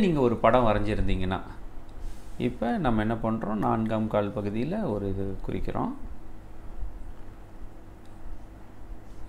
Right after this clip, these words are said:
இந்த இடத்துல தான் கோணம் தீட்டா இருக்குன்னு வச்சுக்கிறேன்.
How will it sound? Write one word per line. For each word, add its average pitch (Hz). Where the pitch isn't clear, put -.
இந்த 123
இடத்துல 113
தான் 127
கோணம் 110
தீட்டா 107
இருக்குன்னு 101
வச்சுக்கிறேன். 101